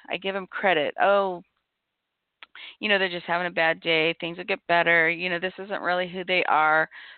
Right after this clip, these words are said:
Well, it is who they really are. Who they portrayed themselves to be is not who they are. And so please, brothers and sisters, watch for that in your life. Um,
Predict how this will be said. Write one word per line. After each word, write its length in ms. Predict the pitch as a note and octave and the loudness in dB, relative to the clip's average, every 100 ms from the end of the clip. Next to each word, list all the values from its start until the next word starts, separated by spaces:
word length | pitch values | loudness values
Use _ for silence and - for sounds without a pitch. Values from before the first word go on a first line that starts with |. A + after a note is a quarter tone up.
| _ | _
Well, 180 | - F#3+ - - | 0 0 0 -2
it 140 | G#3 - | 0 0
is 240 | A3+ B3 B3+ - | 2 0 -2 -10
who 120 | F3+ | -6
they 160 | C#3+ | -6
really 360 | A2 C3 A#2+ B2 - | -6 -8 -8 -12 -4
are. 440 | A#1 G1+ G#1+ - - _ _ _ - _ _ _ _ - | -2 0 -2 -4 -14 _ _ _ -20 _ _ _ _ -8
Who 300 | A#3+ B3 A#3+ | -4 -2 -2
they 360 | F#3+ F#3+ F3+ F3 - | 0 2 2 0 -6
portrayed 640 | - F3+ - - G3+ G3 | -12 -6 -4 0 2 2
themselves 520 | F3 F3 - C#3 D3 - | -2 -6 -2 -2 -2 -8
to 60 | - | -16
be 260 | E3 D#3 D#3 | -8 -6 -4
is 240 | F#3 E3+ | -6 -4
not 320 | F3+ F#3 - F3 | 0 2 0 -6
who 160 | E3 | -8
they 240 | - - - | -6 -6 -4
are. 400 | - G1+ G1+ D#3+ - _ _ _ - - - D#3 | -2 0 -2 -6 -16 _ _ _ -20 -20 -14 -8
And 140 | E3+ - | -8 -2
so 140 | F3 F3 - | -2 -2 -8
please, 460 | - A3 G3+ F#3 F3+ - - - - | -2 0 2 0 -2 -10 -20 -16 0
brothers 260 | F3+ F3+ | 2 2
and 100 | F3+ F3 | -2 -8
sisters, 340 | E3+ - E3 F3 | -8 -6 -6 0
watch 300 | F#3 F3+ - - | 2 2 -2 -8
for 140 | E3+ | -6
that 300 | E3 E3 - - | -2 -2 -2 -6
in 120 | E3+ | -8
your 120 | E3 | -6
life. 300 | D#3+ D3+ D#3+ - - - - - - | -2 -4 -4 -12 -20 -20 -18 -16 -4
Um, 560 | - F3+ F3+ F3 F3 | 0 2 4 2 -2